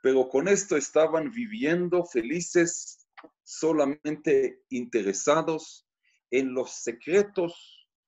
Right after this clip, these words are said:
y los secretos de los secretos y de esto más y más profundidad de lo que revela Dios en su sagrada Torah. Esto es el libro sagrado llamado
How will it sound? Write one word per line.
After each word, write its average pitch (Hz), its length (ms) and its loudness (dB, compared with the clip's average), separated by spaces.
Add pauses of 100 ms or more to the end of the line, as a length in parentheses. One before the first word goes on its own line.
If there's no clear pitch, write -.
(180)
y 165 120 -6
los 139 200 0
secretos 170 720 -2
de 196 140 6
los 185 180 -2
secretos 170 840 -4 (320)
y 139 120 -10
de 170 160 4
esto 170 340 -2
más 196 560 -2
y 165 120 -8
más 175 340 -4
profundidad 135 840 -4 (640)
de 139 200 -4
lo 131 160 -2
que 127 160 -4
revela 139 680 0
Dios 127 760 -2
en 98 140 -6
su 104 580 -12
sagrada 90 760 -4
Torah. 78 240 -12 (1200)
Esto 175 680 0
es 117 320 0
el 101 120 -6
libro 127 360 -4
sagrado 107 640 -2
llamado 92 580 -4